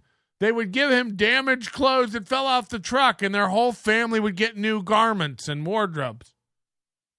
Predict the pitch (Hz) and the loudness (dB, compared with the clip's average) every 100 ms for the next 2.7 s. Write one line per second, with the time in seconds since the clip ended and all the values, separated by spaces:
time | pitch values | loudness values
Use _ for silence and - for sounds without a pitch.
0 | _ _ _ _ _ - 220 208 180 - | _ _ _ _ _ -10 -8 -6 -8 -8
1 | - 147 196 285 359 311 339 302 311 277 | -10 -6 -2 -2 -2 -2 0 0 -2 -4
2 | 254 269 247 190 185 190 196 | 0 2 4 4 2 0 -2